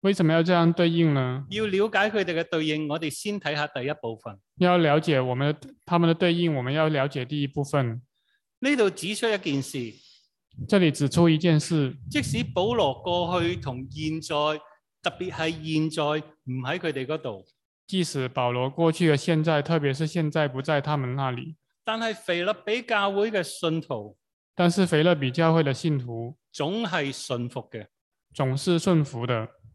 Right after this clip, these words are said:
Speaker 2: 佢哋信服邊個人呢？
Speaker 1: 他们顺服谁呢？
Speaker 2: 喺上下文同保羅對呢個動詞信服嘅用法入面，
Speaker 1: 在上下文还有保罗对这个顺服的用法里面，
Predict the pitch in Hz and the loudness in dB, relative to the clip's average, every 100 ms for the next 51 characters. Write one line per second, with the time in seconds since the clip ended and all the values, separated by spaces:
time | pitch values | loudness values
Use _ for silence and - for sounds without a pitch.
0 | _ _ 180 202 202 175 165 - 170 165 | _ _ -6 -2 0 0 -2 -4 -4 -4
1 | - 165 - 214 220 214 160 104 127 190 | -8 -10 -8 -6 -6 -4 -4 -6 -8 -14
2 | _ _ _ - 185 165 165 196 175 151 | _ _ _ 0 6 6 6 6 4 2
3 | 151 127 127 139 139 139 - - - - | -4 -2 0 2 0 -2 -8 -14 -14 -6
4 | 247 254 - 185 165 180 175 170 165 131 | -4 -4 0 2 2 0 0 0 0 -2
5 | 131 - 147 131 131 147 185 233 143 131 | -6 -8 -6 -6 -6 -4 -2 0 0 0
6 | - 180 180 226 196 165 - - 143 139 | -2 -2 0 0 -2 -4 -6 -4 -2 0
7 | 147 - 123 113 117 - 143 139 143 139 | -2 -6 -8 -12 -14 -6 -4 -2 -4 -8
8 | 131 151 151 131 123 135 139 143 131 123 | -8 -8 -6 -6 -6 -6 -6 -6 -10 -10
9 | 110 107 _ _ _ _ - 170 160 202 | -12 -16 _ _ _ _ 0 2 4 4
10 | 180 175 180 147 143 160 147 156 180 170 | 4 6 4 6 6 4 4 4 4 4
11 | 135 117 123 135 170 156 147 160 147 135 | 2 0 -2 -2 0 -2 0 -2 0 0
12 | 175 156 147 131 139 160 147 131 120 127 | 2 2 0 -2 0 0 0 -2 -4 -4
13 | 110 131 127 117 | -4 -2 -2 -4